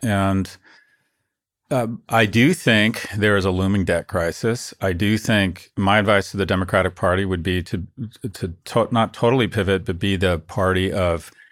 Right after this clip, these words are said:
uh, cost cutting, to start talking about how we need to spend less and we need to raise revenues, because the debt, you know, the debt,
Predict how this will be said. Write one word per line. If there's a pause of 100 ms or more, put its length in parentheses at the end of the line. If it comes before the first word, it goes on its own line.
(420)
uh,
cost
cutting, (380)
to
start
talking
about
how
we
need
to
spend
less (100)
and
we
need
to
raise
revenues, (640)
because
the
debt, (220)
you
know,
the
debt,